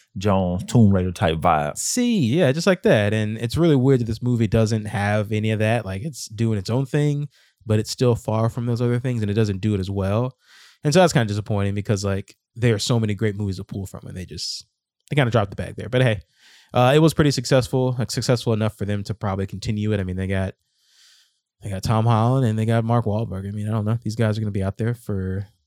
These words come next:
Speaker 2: a while to come, so they might as well keep it going. So, mm, we'll see.
Speaker 1: We shall see.
Speaker 2: Okay, all right. So, and then you say you're playing some Destiny as always. Yeah, the season's ending up.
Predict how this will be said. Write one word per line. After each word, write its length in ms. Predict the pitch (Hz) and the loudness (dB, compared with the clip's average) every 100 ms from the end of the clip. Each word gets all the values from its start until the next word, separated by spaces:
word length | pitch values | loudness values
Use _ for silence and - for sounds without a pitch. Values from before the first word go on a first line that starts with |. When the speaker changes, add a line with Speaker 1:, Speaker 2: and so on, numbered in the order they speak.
| _ | _
Speaker 2:
a 80 | 107 | -2
while 320 | 101 98 95 | 0 2 0
to 120 | 101 98 | -2 -4
come, 300 | - 98 120 | -2 -4 -4
so 120 | 110 | -8
they 80 | 104 | -6
might 200 | 101 98 | -4 -2
as 100 | 101 | -2
well 340 | 98 98 95 | -2 -2 -4
keep 240 | - 110 95 | -4 -6 -4
it 80 | |
going. 300 | 95 104 101 110 | -6 -6 -8 -12
So, 240 | - 101 - _ _ _ _ _ - | -14 -14 -14 _ _ _ _ _ -10
mm, 100 | 113 - _ | -10 -10 _
we'll 80 | 123 | -2
see. 200 | 123 147 - _ _ _ _ _ _ _ _ _ - - | 0 0 -2 _ _ _ _ _ _ _ _ _ -20 -2
Speaker 1:
We 120 | 110 | -2
shall 220 | 107 107 | 2 2
see. 200 | 95 92 85 _ _ _ _ _ _ _ _ _ - | 2 -4 -10 _ _ _ _ _ _ _ _ _ -6
Speaker 2:
Okay, 280 | 156 135 139 | 0 0 0
all 80 | 175 | 0
right. 220 | 143 139 | 2 2
So, 380 | - 139 135 131 - - - - | 2 6 6 4 -2 -18 -10 0
and 80 | |
then 100 | 170 156 | 4 4
you 40 | |
say 100 | 151 | 4
you're 100 | 139 | 4
playing 200 | 131 120 | 4 2
some 160 | 117 101 | 0 0
Destiny 460 | 104 101 - 101 | 0 0 -2 -2
as 100 | 101 101 | -2 0
always. 440 | 98 101 98 98 | 0 0 0 0
Yeah, 100 | 107 | 0
the 60 | 101 | 0
season's 300 | 113 101 101 | -2 -4 -6
ending 320 | 110 104 101 | -6 -4 -4
up. 360 | 101 101 - | -2 -4 -6